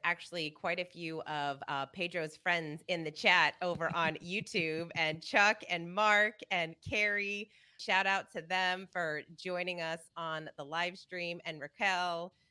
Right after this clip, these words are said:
And, uh, I know they all are big, big fans. And, uh, Chuck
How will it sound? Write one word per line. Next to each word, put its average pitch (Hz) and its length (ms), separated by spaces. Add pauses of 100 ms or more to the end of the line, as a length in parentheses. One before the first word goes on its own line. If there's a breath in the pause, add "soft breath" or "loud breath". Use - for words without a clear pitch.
(240)
And, 151 520 (120)
uh, 143 280 (100)
I 156 100
know 151 320
they 147 220
all 135 420
are 139 300 (160)
big, 180 260
big 170 220 (100)
fans. 147 520 (100)
And, 147 460 (100)
uh, 139 100
Chuck 208 280